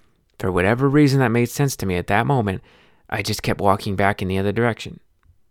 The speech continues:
Not planning things has its price. The Flamingo's right here. I can just stop in and buy a hoodie. That's a funny thing because being broke in this country means I can still buy new clothes or food,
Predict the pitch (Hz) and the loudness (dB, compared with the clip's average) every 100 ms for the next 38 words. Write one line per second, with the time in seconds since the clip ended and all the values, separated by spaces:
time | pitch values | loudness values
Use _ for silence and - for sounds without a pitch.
0 | _ _ _ _ - 98 - 117 107 101 | _ _ _ _ -4 -2 -2 -4 -2 -4
1 | - 87 85 - 90 90 - - - - | -6 -8 -6 -8 -8 -8 -8 -6 -6 -10
2 | - - _ _ _ _ _ _ _ _ | -20 -20 _ _ _ _ _ _ _ _
3 | _ _ _ _ _ _ _ _ _ _ | _ _ _ _ _ _ _ _ _ _
4 | _ _ - 123 - 95 110 90 90 98 | _ _ -16 -10 -6 -2 0 0 -2 -2
5 | 95 113 101 - - - _ _ - 113 | -4 -2 -4 -6 -14 -20 _ _ -10 -4
6 | 101 101 - 98 95 107 98 95 92 87 | -2 -2 2 2 2 0 0 0 -2 -2
7 | 87 90 92 - _ _ _ _ _ _ | -4 -4 -6 -8 _ _ _ _ _ _
8 | _ - 107 113 117 113 104 127 117 107 | _ -8 -4 2 4 4 4 2 2 2
9 | 117 95 - - - _ _ _ _ _ | 2 0 -10 -20 -20 _ _ _ _ _
10 | 135 131 117 117 135 123 104 104 - 131 | 6 6 8 10 8 8 2 2 2 2
11 | 127 113 101 104 101 98 101 95 - 107 | 2 2 2 2 2 -2 -2 -2 2 4
12 | 104 98 98 95 - 139 104 78 85 - | 4 2 2 -2 2 2 4 0 -6 -8
13 | 98 98 156 151 80 90 | -8 2 6 6 6 -4